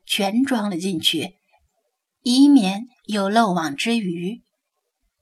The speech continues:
至于王木工的家里，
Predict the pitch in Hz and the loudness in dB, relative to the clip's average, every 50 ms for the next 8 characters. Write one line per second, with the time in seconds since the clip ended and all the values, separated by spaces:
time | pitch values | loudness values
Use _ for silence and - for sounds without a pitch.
0 | _ _ _ _ _ _ _ _ _ _ _ _ _ _ _ _ - - 262 247 | _ _ _ _ _ _ _ _ _ _ _ _ _ _ _ _ -2 0 2 2
1 | 240 240 226 214 190 214 240 269 269 247 233 220 214 202 185 185 196 180 190 190 | 2 4 4 4 4 6 6 4 4 4 2 -2 -2 -4 -4 -2 -2 -2 0 0
2 | 185 165 143 160 - - | -2 -2 -2 -2 -4 -8